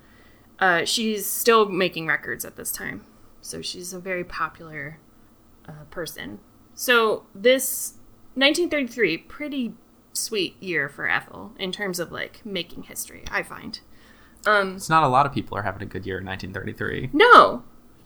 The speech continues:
Speaker 1: No, not at all. Accurate. So we'll get there. Uh, Irving Berlin hears her at, uh, some show she did, maybe one of her other reviews,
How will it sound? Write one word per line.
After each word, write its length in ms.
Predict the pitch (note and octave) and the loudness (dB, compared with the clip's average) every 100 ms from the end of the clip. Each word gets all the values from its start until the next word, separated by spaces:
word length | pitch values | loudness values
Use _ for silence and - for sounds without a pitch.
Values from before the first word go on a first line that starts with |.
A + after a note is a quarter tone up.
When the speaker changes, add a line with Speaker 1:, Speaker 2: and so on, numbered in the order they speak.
| - - | -20 -6
Speaker 1:
No, 300 | D4+ F4 E4+ | 0 2 2
not 160 | F#3+ A3+ | 2 0
at 100 | B3+ | 4
all. 300 | B3 E3 - - | 4 4 -4 -2
Accurate. 480 | A#3+ C4+ A3+ E3 D#3+ - _ - - - - - - - - - - - | 0 2 2 2 2 -4 _ -20 -20 -20 -20 -20 -20 -20 -20 -20 -20 -12
So 380 | - - B3+ A#3+ | -2 6 6 6
we'll 140 | A#3+ B3 | 0 -2
get 120 | G3 | -2
there. 160 | D#3 - - | -4 2 10
Uh, 280 | C4+ C4 - | 12 12 10
Irving 340 | C#4+ C#4 F4 | 8 6 6
Berlin 400 | F4+ F4 G#3+ A3+ | 6 6 6 4
hears 360 | A3+ A3 A3+ A3+ | 0 -2 -2 -2
her 340 | F3 D#3+ G3 - - - - _ _ - - - - | 0 0 0 -8 -20 -20 -20 _ _ -20 -18 -10 -4
at, 220 | F#3 - - | -4 -4 -6
uh, 60 | |
some 320 | F3 - F#3 F3 | -8 -6 -6 -6
show 220 | F#3+ F#3 | -6 -6
she 160 | F#3 | -4
did, 180 | F3+ E3+ | -2 -2
maybe 220 | F3 F3+ | -2 -4
one 120 | F3+ F3 | -4 -4
of 120 | E3+ | -6
her 100 | E3+ | -8
other 160 | D#3+ | -6
reviews, 460 | D#3+ D#3 D3+ D#3 - | -8 -10 -12 -14 -14